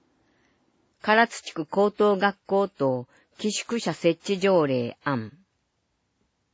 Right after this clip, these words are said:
地方独立行政法人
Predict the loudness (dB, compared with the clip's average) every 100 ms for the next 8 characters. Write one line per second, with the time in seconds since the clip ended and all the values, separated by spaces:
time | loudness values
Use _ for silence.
0 | _ _ -2 0 4 4 4 0 0 -2
1 | -2 -4 0 0 0 0 -2 -2 0 0
2 | 0 -6 -6